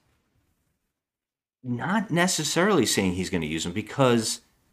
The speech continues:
they tied in something else from the universe into this that you wouldn't expect, which also ties into another movie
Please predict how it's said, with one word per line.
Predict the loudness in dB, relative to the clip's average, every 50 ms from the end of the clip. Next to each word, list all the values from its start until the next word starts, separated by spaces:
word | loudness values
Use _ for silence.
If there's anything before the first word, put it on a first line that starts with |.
| _ _ _ _ _ _ _ _ _ _ _ _ _ _ _ _ _
they | 0 2 2 2
tied | 2 -2 0 2 2 4 2 0
in | -2 -2 0 2 2 2
something | 2 4 2 2 2 2 0 -2 -2 -2
else | -2 0 0 0 -2 -2 -4 -6
from | -4 0 2 2 4 4
the | 2 2
universe | 2 0 0 0 0 0 -2 -2 -2 -4 -6 -6 -4
into | -2 -2 -2 0 0 -2
this | 0 0 0 -2 -2 -4 -8 -10 -8
that | -4 -4 -2 -2
you | -2 -2
wouldn't | 0 0 0 0 0
expect, | -4 -4 -4 -4 -4 -2 0 0 0 0 -2 -8 -16 -18 _ _ _ _ _ _ _ _ _ _ _ _ _ _ 0
which | 2 2 2 2 2 4
also | 4 4 4 2 0 0
ties | 0 -2 -4 -2 -2 -2 -2 -2
into | -4 -4 -2 0 0
another | 0 0 -2 -4 -2 -2 0 2 2 4
movie | 4 4 4 2 2 2 0 -2 -4